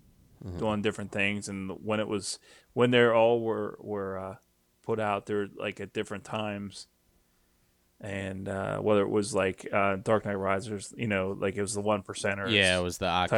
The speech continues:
Speaker 2: thing.
Speaker 1: Occupy time.
Speaker 2: Yep.
Speaker 1: Which I think that was maybe the biggest detriment to the movie, is it leaned on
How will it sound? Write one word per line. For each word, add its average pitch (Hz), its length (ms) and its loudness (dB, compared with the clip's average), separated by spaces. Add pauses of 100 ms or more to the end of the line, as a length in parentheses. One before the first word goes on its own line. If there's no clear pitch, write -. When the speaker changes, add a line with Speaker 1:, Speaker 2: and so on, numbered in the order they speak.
(100)
Speaker 2:
thing. 110 80 -2
Speaker 1:
Occupy 87 260 0
time. 87 420 -6
Speaker 2:
Yep. 101 220 -4 (560)
Speaker 1:
Which 143 240 4
I 151 80 8
think 139 260 0
that 117 220 8
was 104 220 -2 (840)
maybe 104 400 0
the 92 180 -6
biggest 92 420 -4
detriment 95 520 -4
to 101 80 -4
the 98 80 -2
movie, 98 320 -2
is 87 120 -2
it 90 140 -2
leaned 95 460 -6
on 90 400 -2